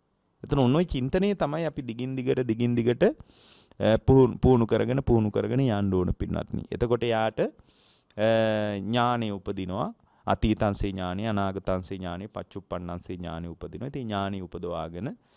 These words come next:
සිත්සේ සංසාරෙන් එගොඩ වෙන්නයි තියෙන්නේ. මේ වැඩපිළිවෙල ගොඩාක් අමාරු දෙයක් විදිහට ගන්න එපා.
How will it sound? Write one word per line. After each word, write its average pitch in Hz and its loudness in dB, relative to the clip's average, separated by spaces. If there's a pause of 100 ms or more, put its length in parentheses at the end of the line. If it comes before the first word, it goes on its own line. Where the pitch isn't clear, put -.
(360)
සිත්සේ 147 -8
සංසාරෙන් 127 -4
එගොඩ 107 -4
වෙන්නයි 98 -6
තියෙන්නේ. 117 -8
මේ 107 -6
වැඩපිළිවෙල 110 -8
ගොඩාක් 127 -2
අමාරු 127 2
දෙයක් 135 -4
විදිහට 143 -6
ගන්න 104 -2
එපා. 76 -10